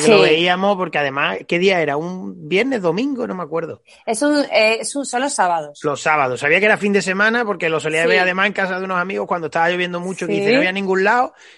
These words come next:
Speaker 1: y zapeaba y
Speaker 2: Qué
Speaker 1: clavaba
Speaker 2: bien.
Speaker 1: el, el Prodigio, además estaba el Boris, que a mí Boris me hace
Speaker 2: Sí.
Speaker 1: muchísima gracia. Y,
Speaker 2: Sí, es
Speaker 1: y
Speaker 2: encantador, es muy
Speaker 1: y
Speaker 2: culto, es muy
Speaker 1: claro, y es que
Speaker 2: importante.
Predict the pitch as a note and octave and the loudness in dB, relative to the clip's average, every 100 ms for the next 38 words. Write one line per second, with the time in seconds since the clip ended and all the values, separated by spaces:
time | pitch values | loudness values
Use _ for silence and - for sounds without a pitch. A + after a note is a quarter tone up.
0 | _ - E3 E3+ D3 D3 D#3+ G3+ C4 - | _ -8 -2 0 0 4 4 6 4 0
1 | - F3+ D3 D#3 - D#3 F3+ F#3 E3+ F3 | -6 -8 -2 4 6 6 6 4 2 -2
2 | E3+ E3 F3 D3 D#3+ E3 G3+ A3+ E3 C#3+ | -4 -6 -8 -8 -8 -6 -4 -4 -4 -4
3 | D#3+ D#3+ D#3 D#3 E3 F#3+ G#3 E3+ E3 F3+ | -4 -2 -2 0 -2 -2 -4 -6 -6 -8
4 | - _ - E3 D3 D3 C#3+ F#3+ F#3 F#3 | -12 _ -6 -4 -2 -4 0 2 4 2
5 | F3+ F3+ F3 D#3 F#3 G3+ A#3+ D4+ _ _ | 2 0 0 2 2 0 -4 -4 _ _
6 | _ - E3 D#3+ D#3 G3 F#3 F3 F3 A#3 | _ -8 -4 -2 4 6 6 4 2 2
7 | A3 G#3+ G#3+ F3+ G#3 B3 B3 A3+ A#3 G#3+ | 4 4 4 4 6 4 2 -4 -10 -8
8 | E3+ C4 B3 A3 G#3 G#3 E3+ - - G3 | -6 -6 -4 -2 -2 -4 -2 0 2 2
9 | F#3 F#3+ G3 | 2 2 2